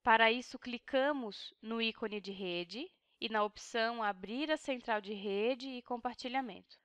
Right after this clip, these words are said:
Alterar as configurações do adaptador, conexão local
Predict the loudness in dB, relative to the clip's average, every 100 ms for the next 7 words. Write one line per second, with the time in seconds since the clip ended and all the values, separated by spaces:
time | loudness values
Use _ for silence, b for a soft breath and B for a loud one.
0 | _ _ 4 4 6 4 6 6 4 -4
1 | -8 -8 -6 -4 -4 -4 -6 -4 -4 -2
2 | 0 0 -2 -8 -6 -4 -6 -6 _ _
3 | _ _ _ _ _ _ _ _ _ _
4 | _ _ _ _ _ _ _ -4 -2 -4
5 | -4 -4 -2 -2 -4 0 4 4 0